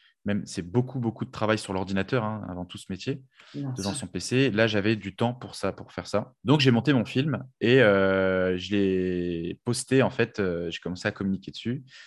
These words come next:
Speaker 1: C'est là où Viséo m'a contacté, m'a dit, « Putain, euh, j'ai vu sur TikTok », parce que j'avais, je commençais un TikTok en ce moment-là où je partageais juste mes stories.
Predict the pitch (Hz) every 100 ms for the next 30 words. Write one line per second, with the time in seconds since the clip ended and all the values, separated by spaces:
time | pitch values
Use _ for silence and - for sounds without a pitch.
0 | _ - 110 139 113 107 120 123 104 -
1 | 95 - 120 92 92 143 135 104 90 98
2 | 98 120 - 113 - - 151 - 98 90
3 | 107 98 - - - 92 - 107 95 -
4 | 110 92 92 107 113 - - 92 95 104
5 | - 92 82 - 90 131